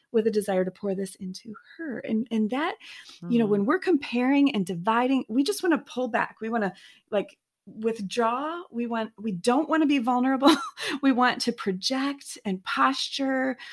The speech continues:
Speaker 1: When we're, when we're focused on the lines, that's all we wanna do.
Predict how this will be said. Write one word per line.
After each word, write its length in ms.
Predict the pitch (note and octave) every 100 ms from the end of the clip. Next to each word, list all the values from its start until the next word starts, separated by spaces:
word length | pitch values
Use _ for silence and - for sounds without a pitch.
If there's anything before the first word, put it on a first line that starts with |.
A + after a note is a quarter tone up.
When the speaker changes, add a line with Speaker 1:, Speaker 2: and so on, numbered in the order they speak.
| - - _
Speaker 1:
When 220 | G#3 G#3+ G#3
we're, 240 | C#4+ D4+
when 220 | A3 A3+ G#3+
we're 120 | C#4
focused 440 | C#4 C#4+ C#4+ C4+
on 100 | B3
the 80 | A#3
lines, 320 | G#3+ G#3 G#3
that's 180 | G#3 F#3+ -
all 120 | A#3+
we 80 | C#4+
wanna 220 | A#3+ G#3
do. 160 | G3